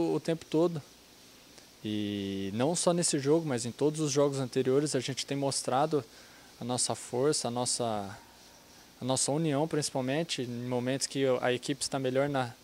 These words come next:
no jogo, a gente tem se fechado, tem se comportado bem e a gente tem evoluído a cada partida. É, nosso elenco tem se dedicado muito e todo mundo que tem entrado tem pego um time que tá extremamente entrosado e aí as coisas fluem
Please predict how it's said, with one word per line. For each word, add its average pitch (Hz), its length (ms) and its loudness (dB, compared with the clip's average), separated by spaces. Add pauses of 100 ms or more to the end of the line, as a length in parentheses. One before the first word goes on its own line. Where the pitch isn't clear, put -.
(300)
no 131 100 -2
jogo, 135 320 2
a 143 40 4
gente 131 180 -2
tem 135 160 -4
se - 100 0
fechado, 131 380 0
tem 135 180 -4
se - 120 -4
comportado 123 500 0
bem 127 300 0 (760)
e 104 420 -2
a 104 60 2
gente 113 200 -4
tem 127 100 0
evoluído 139 400 2
a 127 40 -4
cada 139 180 2
partida. 127 400 -2 (440)
É, 104 320 -6
nosso 110 240 -6
elenco 123 280 -4
tem 127 320 -4 (320)
se - 160 -4
dedicado 131 440 0
muito 139 420 -4 (760)
e 113 260 -2
todo 156 220 2
mundo 165 160 -2
que - 80 -14
tem 151 160 -2
entrado 139 400 0
tem 156 240 -2
pego 151 380 0
um 143 80 -4
time 156 300 -2
que - 120 -4
tá 135 380 0
extremamente 160 560 -2
entrosado 147 720 2 (500)
e 104 600 -6
aí 113 460 -2
as - 180 -4
coisas 143 280 0
fluem 143 520 -2